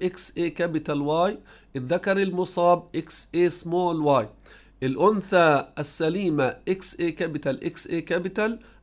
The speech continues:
أو إكس إيه كابيتال إكس إيه سمول، لأنه ممكن تكون سليمة نقية أو غير نقية.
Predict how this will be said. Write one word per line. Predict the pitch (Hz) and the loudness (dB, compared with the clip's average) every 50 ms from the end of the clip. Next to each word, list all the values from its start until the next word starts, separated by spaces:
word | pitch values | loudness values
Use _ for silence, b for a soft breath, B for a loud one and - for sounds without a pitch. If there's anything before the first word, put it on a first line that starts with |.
| - 139 | 0 2
أو | 156 190 196 180 | 4 4 2 2
إكس | - 190 190 - - - - - | 0 -2 -4 -4 -10 -16 -10 -6
إيه | 165 165 | -4 -4
كابيتال | 160 - 185 175 175 180 - 185 185 185 - | -2 -2 -2 -2 -2 -2 -2 -2 -2 -2 -4
إكس | 170 170 - - - | -8 -8 -10 -12 -8
إيه | - 165 165 156 | -4 -4 -4 -4
سمول، | 160 - 170 170 175 180 190 190 196 180 | -6 -6 -4 -2 0 2 2 0 0 -2
لأنه | 156 - 165 165 160 156 | -4 -4 -4 -4 -2 -2
ممكن | 170 180 180 175 170 160 151 | 0 -2 -2 -2 -4 -4 -4
تكون | - - 170 160 | -4 -4 -4 -4
سليمة | 147 - 151 143 160 180 185 180 175 | -2 -2 -2 -2 -2 -2 -2 -2 -2
نقية | 165 165 165 - 185 190 196 202 | -4 -4 -4 -6 -4 -4 -2 -2
أو | - 196 196 175 147 | 0 2 2 2 2
غير | 156 165 147 | 0 -2 -2
نقية. | 147 151 147 - 202 214 214 214 214 214 214 | -2 -4 -4 -4 -6 -2 0 0 0 0 -2